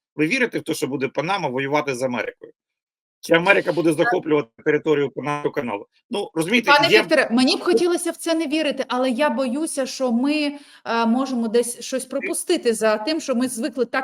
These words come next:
Speaker 1: А я,
Speaker 2: Трампа,
Speaker 1: а я,
Speaker 2: е, сприймати.
Speaker 1: а я скажу вам, що ми пропускаємо. Ми пропускаємо, е, Конгрес, Сенат, фе-, Федеральний суд і взагалі с-, е, всю політичну систему Америки. Тобто ми всю політичну систему Америки від,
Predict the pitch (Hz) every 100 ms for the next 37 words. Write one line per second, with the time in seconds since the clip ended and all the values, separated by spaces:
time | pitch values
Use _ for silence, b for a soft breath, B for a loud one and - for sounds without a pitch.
0 | 262 196 233 240 233 220 233 226 226 226
1 | 220 226 254 233 175 - 175 _ - 170
2 | 247 - 185 254 233 - 208 196 190 -
3 | - 180 143 120 123 _ _ _ 175 170
4 | - 202 - 247 240 196 165 - _ -
5 | 143 135 - 220 160 160 151 - - _
6 | - - 208 170 147 - _ _ - 160
7 | 165 - 170 170 226 226 196 - 175 143
8 | _ _ _ _ _ _ 170 151 202 254
9 | 190 - 185 180 151 143 - - 220 233
10 | 180 302 190 180 147 - 185 170 160 131
11 | 104 - - _ - 214 185 254 - 233
12 | 233 - - 180 196 160 147 185 175 175
13 | 160 151 156 156 -